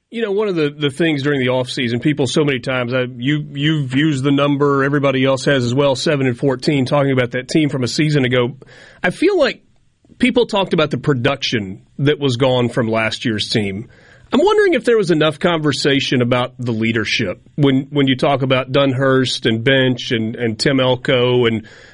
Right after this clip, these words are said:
and other guys that, that were so a part of that. D-, do you have that? You, do you feel like in your locker room somebody that can kinda grab the team by the scruff of the neck, if you will, and say,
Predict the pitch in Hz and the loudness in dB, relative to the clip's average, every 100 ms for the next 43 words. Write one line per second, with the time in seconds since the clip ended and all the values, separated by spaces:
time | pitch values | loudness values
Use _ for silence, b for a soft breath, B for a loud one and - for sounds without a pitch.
0 | B 147 139 151 135 135 131 123 127 131 | B 0 2 0 2 0 0 -2 -2 -4
1 | 151 131 135 135 135 120 117 - - 165 | -4 -2 0 2 2 2 -2 -6 0 2
2 | 165 151 - 151 156 123 127 127 131 - | 2 0 0 0 2 0 2 0 -2 -8
3 | - 165 170 135 160 175 147 165 180 196 | -4 -2 -2 -2 2 2 2 -2 0 0
4 | 190 185 _ - 165 151 151 160 165 170 | 0 -2 _ -2 0 0 0 0 0 0
5 | 165 151 156 143 131 147 175 156 151 139 | 0 0 0 2 2 0 0 2 0 0
6 | 160 151 147 143 - 156 127 147 143 120 | 0 2 2 0 0 -2 0 0 0 0
7 | 123 135 143 135 127 - 143 143 135 135 | 0 0 0 -2 -6 -2 0 2 2 0
8 | 120 - 151 139 143 120 113 120 139 135 | -2 -2 0 0 0 -2 0 0 0 -2
9 | 147 131 139 143 120 - 131 123 | 0 2 2 2 0 2 2 2